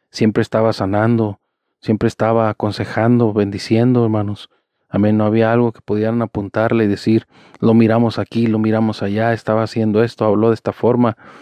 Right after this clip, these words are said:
No podían hallar nada, hermanos. ¿Por qué? Porque el Señor Jesucristo dice la palabra, hermano, que es el Cordero. Gloria al Señor,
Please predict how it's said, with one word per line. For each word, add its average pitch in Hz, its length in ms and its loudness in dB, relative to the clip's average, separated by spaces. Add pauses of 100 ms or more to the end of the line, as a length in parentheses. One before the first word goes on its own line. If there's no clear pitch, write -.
(260)
No 101 140 -6
podían 131 320 0
hallar 123 320 2
nada, 117 360 0
hermanos. 107 320 -4
¿Por - 180 -8
qué? 123 140 -4
Porque 127 460 -6 (440)
el - 80 -20
Señor 110 320 0
Jesucristo 127 680 -2
dice 120 260 0
la 123 80 -2
palabra, 117 440 0
hermano, 127 280 0
que - 140 -6
es - 160 -10
el 120 100 -2
Cordero. 104 460 -2 (640)
Gloria 110 160 0
al 107 40 0
Señor, 113 480 -2